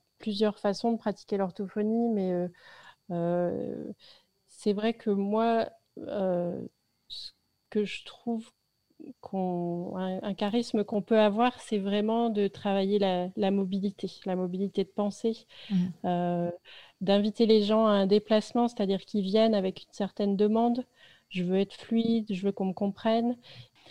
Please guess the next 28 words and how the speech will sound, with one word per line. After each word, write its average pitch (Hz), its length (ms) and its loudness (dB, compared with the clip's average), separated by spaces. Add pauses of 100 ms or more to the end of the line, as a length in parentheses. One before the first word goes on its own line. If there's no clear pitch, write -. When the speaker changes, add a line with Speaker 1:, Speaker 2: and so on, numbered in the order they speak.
(140)
Speaker 1:
On 196 100 0
va 214 140 6
essayer 240 320 6
de 233 60 4
les 240 180 8
amener 233 340 8
à 240 60 6
un 226 80 6
déplacement 226 800 4
et 202 220 0
je - 80 -8
trouve - 160 -8
que - 60 -18
c'est 233 120 2
ça 247 180 4
qui 240 180 -4
fait, 208 420 6
euh, 190 160 6
un 190 60 0
peu 220 140 2
le 208 140 6
sel 214 240 0
de 202 100 4
notre 196 260 0
métier 202 320 2
aussi, 208 360 0
c'est 220 180 0
de, 190 440 4